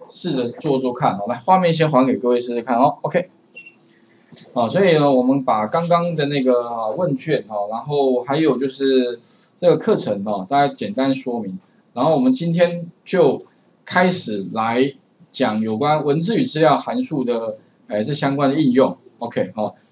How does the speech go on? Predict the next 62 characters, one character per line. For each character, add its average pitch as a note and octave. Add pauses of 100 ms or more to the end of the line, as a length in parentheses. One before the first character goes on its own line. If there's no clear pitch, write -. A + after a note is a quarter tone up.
(140)
所 F#3+
以 G3
请 D#3
各 E3
位， F#3+
哦， D3
慢 F3+
慢 E3+
要 E3+
熟 A#2+
悉 B2+
啦。 G#2
可 B2
能 D3
如 G3
果 F3+
你 B2+
一 C#3
下 F#3
子 C#3+
比 B2
较， D#3+ (380)
呃， B2 (220)
跟 F#3+
不 F3
太 F#3+
上 F3
的 D3+
同 C3
学， C3
也 A#2
不 -
用 E3
太 D#3+
担 B2+
心， A#2 (600)
哦， G2+ (380)
回 D#3
去 F#3+
可 C#3+
能 B2
要 D3
再 D3
抓 C3
一 -
点 G#2+
时 G2+
间， G#2+ (360)
再 F3
把 A#2+
一 D3
些， D#3+ (420)
像 G3+
我 C#3+
刚 E3+
刚 F3+
讲 A2+
big、 - (640)
A D#3
S C3+
C、 B2+ (640)
value C#3+